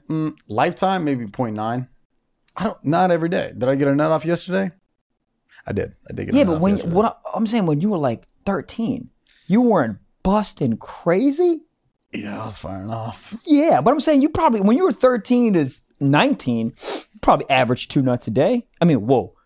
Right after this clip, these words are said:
Speaker 2: two, well, no, like, one and a half nuts a day, probably.
Speaker 1: Okay, I'll give you one.
Speaker 2: One. Let's just go one.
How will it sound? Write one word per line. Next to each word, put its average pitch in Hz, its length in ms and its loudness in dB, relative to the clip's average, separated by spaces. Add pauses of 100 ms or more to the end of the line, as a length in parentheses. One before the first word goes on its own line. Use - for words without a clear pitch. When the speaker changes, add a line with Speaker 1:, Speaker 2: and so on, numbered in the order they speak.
(160)
Speaker 2:
two, - 180 -2 (200)
well, 165 180 4
no, 107 260 -4 (340)
like, 185 140 2
one 156 240 4
and 139 80 0
a 131 60 0
half 127 180 0
nuts 123 220 -4
a 117 40 -4
day, 139 140 4
probably. 240 480 -2 (1500)
Speaker 1:
Okay, - 160 -2
I'll 110 40 -6
give 113 140 -6
you 92 80 -4
one. 92 400 -4 (520)
Speaker 2:
One. - 280 -2 (500)
Let's 226 160 -2
just - 200 -4
go 175 100 4
one. 110 400 -4